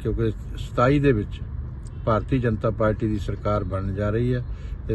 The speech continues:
ਬਾਜਵਾ ਸਾਹਿਬ ਦਾ ਸ਼ਾਇਦ ਸੁਪਨਾ ਮੁੱਖ ਮੰਤਰੀ ਬਣਨ ਦਾ, ਵੜਿੰਗ ਸਾਹਿਬ ਦਾ ਸੁਪਨਾ ਅਧੂਰਾ ਰਹਿ ਜਾਣਾ। ਇਹੀ ਮੈਂ ਕਹਿਣਾ, ਇਸ ਤਰ੍ਹਾਂ ਦੀਆਂ ਗੱਲਾਂ ਨਹੀਂ ਕਰਨੀਆਂ ਚਾਹੀਦੀਆਂ। ਸਰਦਾਰ ਪ੍ਰਤਾਪ ਸਿੰਘ ਬਾਜਵਾ, ਅਹ, ਕਾਂਗਰਸ ਦੇ ਵਿਰੋਧੀ ਧਿਰ ਦੇ ਨੇਤਾ,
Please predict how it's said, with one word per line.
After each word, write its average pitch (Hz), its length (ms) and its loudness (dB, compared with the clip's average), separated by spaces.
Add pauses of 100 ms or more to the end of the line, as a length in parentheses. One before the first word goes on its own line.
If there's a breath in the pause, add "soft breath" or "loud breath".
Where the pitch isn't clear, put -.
(140)
ਬਾਜਵਾ 104 340 0
ਸਾਹਿਬ 107 240 0
ਦਾ 104 140 6
ਸ਼ਾਇਦ 101 220 -2
ਸੁਪਨਾ 101 460 -2
ਮੁੱਖ 98 320 -4
ਮੰਤਰੀ 101 320 -2
ਬਣਨ 92 320 -2
ਦਾ, 98 160 -2
ਵੜਿੰਗ 98 300 -2
ਸਾਹਿਬ 104 260 -2
ਦਾ 101 120 0
ਸੁਪਨਾ 98 400 -4 (120)
ਅਧੂਰਾ 101 300 0
ਰਹਿ 92 200 -2
ਜਾਣਾ। 98 260 -2 (480 loud breath)
ਇਹੀ 113 200 6
ਮੈਂ 113 180 2
ਕਹਿਣਾ, 113 300 0
ਇਸ 113 160 2
ਤਰ੍ਹਾਂ 107 240 0
ਦੀਆਂ 104 160 0
ਗੱਲਾਂ 92 260 -2
ਨਹੀਂ 92 180 -2
ਕਰਨੀਆਂ 76 340 -6
ਚਾਹੀਦੀਆਂ। - 1300 2
ਸਰਦਾਰ 123 340 8
ਪ੍ਰਤਾਪ 117 400 4
ਸਿੰਘ 127 260 6
ਬਾਜਵਾ, 110 400 6 (100)
ਅਹ, - 1500 0
ਕਾਂਗਰਸ 113 400 4
ਦੇ 113 380 6 (680)
ਵਿਰੋਧੀ 117 360 4
ਧਿਰ 107 180 4
ਦੇ 92 200 4
ਨੇਤਾ, 101 400 2